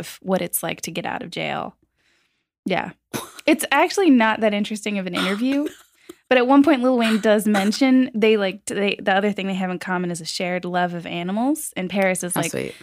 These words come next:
Speaker 1: "Lil," or no, wait. No,
Speaker 2: Lil.
Speaker 1: at one point she
Speaker 2: <laughs>
Speaker 1: does say, "Is it okay if I call you Wayne?" And he's like, "No, Lil." <laughs> No.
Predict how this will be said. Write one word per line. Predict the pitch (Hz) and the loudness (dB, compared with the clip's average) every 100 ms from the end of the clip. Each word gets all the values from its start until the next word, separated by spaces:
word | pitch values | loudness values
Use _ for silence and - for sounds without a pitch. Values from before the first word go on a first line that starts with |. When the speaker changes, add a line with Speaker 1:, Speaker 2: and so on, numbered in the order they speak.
| - - | -16 -2
Speaker 1:
"Lil," | 285 370 302 202 - - | 2 4 4 0 -2 0
or | 208 | 0
no, | 190 | 0
wait. | 139 - - | -4 -10 0
No, | 254 226 | 4 6
Speaker 2:
Lil. | 190 | 6
Speaker 1:
at | 220 | 6
one | 277 311 | 6 6
point | 320 277 | 6 4
she | 277 | 4
Speaker 2:
<laughs> | 247 | 4
Speaker 1:
does | 247 233 | 4 2
say, | 240 220 208 | 2 2 0
"Is | 214 | -2
it | 269 | -2
okay | 262 254 | -2 -2
if | 247 | -4
I | |
call | 240 247 | -2 0
you | 226 196 | 0 -2
Wayne?" | 196 202 254 285 - - - _ _ - | -4 -2 -2 -2 -6 -20 -20 _ _ -2
And | 220 | 0
he's | 202 196 | 2 0
like, | 185 | 0
"No, | 180 - | -2 -4
Lil." | 196 185 - 190 - - | -4 -4 -4 -10 -12 2
<laughs> | 247 - 277 254 - - - | 2 2 -4 -2 -6 -14 0
No. | 247 170 | 2 2